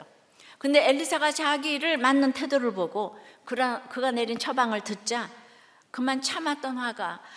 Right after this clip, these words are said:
압력솥이 터지듯 한 번에 폭발하고 말았어요. 여러분, 바로 이게 성품의 한계인 거예요. 아무리 내가 잘하고 잘하고 잘하려고 해도 누르고 눌러도 눌리지 않는 내 생각에 그 거만함이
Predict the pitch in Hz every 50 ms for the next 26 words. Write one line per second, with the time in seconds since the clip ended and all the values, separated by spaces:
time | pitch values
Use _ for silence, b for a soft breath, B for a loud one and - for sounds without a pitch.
0 | B B B 202 254 277 285 302 320 330 311 320 - - 294 294 285 277 - 320
1 | 269 - - - 330 - - 262 - - 170 - - - - - _ _ - -
2 | 320 294 269 262 269 254 220 190 170 170 185 - b b b b b - - 381
3 | 381 381 - 370 302 277 240 214 214 196 175 175 190 214 214 - - - 180 160
4 | 170 185 202 190 160 - b b b b b b b b b - 208 226 277 302
5 | 311 302 269 254 226 - - 233 233 233 233 214 214 208 - - 277 269 262 -
6 | 254 202 190 214 240 254 247 233 226 220 226 208 190 185 175 - 151 143 143 143
7 | - - 165 175 - b b b b b b b b b b b b 233 277 -
8 | - - - - - - - - - - 508 480 440 427 392 370 294 262 262 247
9 | 240 254 269 269 254 202 - B B B B B B B - 262 269 262 277 262
10 | 254 262 247 254 233 226 233 226 240 240 - - 214 214 220 214 208 202 185 -
11 | 202 185 175 165 - - 220 220 180 - B B B B B B B B 226 233
12 | 277 294 320 311 349 349 302 285 302 311 339 330 - 320 269 247 294 330 339 370
13 | 311 330 311 269 247 247 254 220 190 240 247 247 240 247 - - 285 269 262 262
14 | 269 247 226 214 - 208 185 190 220 262 359 392 - - - - - - - 226
15 | 208 214 220 226 208 220 - - - - - - - - 175 196 208 220 220 220
16 | 214 196 185 165 165 170 170 151